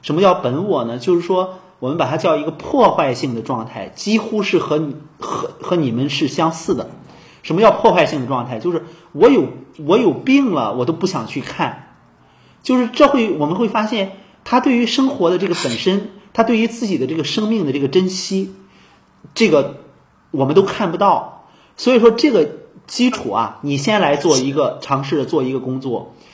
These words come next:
你作为妈妈，我觉得你既然能打这个电话的话，你也知-，知道了很多心理学的东西。我觉得你首先需要尝试着把孩子这部分唤醒。怎么把孩子这部分唤醒？那就是你自己要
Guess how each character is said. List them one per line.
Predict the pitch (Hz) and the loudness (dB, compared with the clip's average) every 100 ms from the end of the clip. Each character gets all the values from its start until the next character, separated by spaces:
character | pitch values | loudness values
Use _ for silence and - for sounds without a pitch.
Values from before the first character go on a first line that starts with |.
| - _ 143 | -20 _ -4
你 | 143 | 2
作 | 226 196 | 6 6
为 | 196 | 6
妈 | 202 208 | 2 2
妈， | 160 - - - | -2 -4 -12 -4
我 | 127 | 0
觉 | 156 | 2
得 | 196 | 2
你 | 165 | 0
既 | 139 185 | -2 -2
然 | 165 | -2
能 | 185 | 0
打 | 107 | -2
这 | 117 | -2
个 | 139 | -2
电 | 180 139 | -2 -2
话 | 208 160 | 0 0
的 | 117 | 0
话， | 123 117 | -4 -2
你 | 147 | 0
也 | 165 120 - - _ _ _ - - | 0 0 -4 -14 _ _ _ -20 -20
知-， | - 180 - | -10 -10 -8
知 | - | 0
道 | 190 151 | 4 4
了 | 123 | 2
很 | |
多 | 117 143 | -2 -2
心 | 208 208 | -2 -2
理 | |
学 | 135 117 | -2 -4
的 | 113 | -4
东 | 113 | -6
西。 | 110 120 98 - _ _ - - _ | -10 -10 -12 -16 _ _ -20 -20 _
我 | 151 160 | 4 4
觉 | 156 214 | 6 4
得 | 208 | 4
你 | 190 233 | 2 0
首 | 185 120 | 0 -2
先 | 185 175 | -2 -4
需 | - 196 | -2 0
要 | 139 - - - - | 0 -2 -10 -20 -6
尝 | - 143 | -2 -2
试 | - 175 | 0 -2
着 | 127 - - - _ | -2 -4 -12 -20 _
把 | 135 120 | 0 2
孩 | - 120 | 0 -2
子 | 135 214 | 0 0
这 | 185 | 0
部 | 143 | 0
分 | 139 117 | -4 -4
唤 | 170 120 | -2 -2
醒。 | - 110 - - - - - - _ | -4 -10 -10 -18 -20 -20 -20 -20 _
怎 | 160 | 2
么 | 185 | 4
把 | 226 160 | 6 4
孩 | - 123 151 | 2 0 0
子 | 185 | 2
这 | 170 | 2
部 | 139 | 0
分 | 143 | -6
唤 | - 123 | -4 -6
醒？ | - 98 - _ - | -6 -12 -14 _ -2
那 | 220 | 2
就 | 285 | 4
是 | 220 | 4
你 | 165 123 | 0 -4
自 | - 262 | -4 -4
己 | 147 101 - _ _ _ _ | -4 -8 -14 _ _ _ _
要 | 165 180 113 - - | 2 4 4 0 -12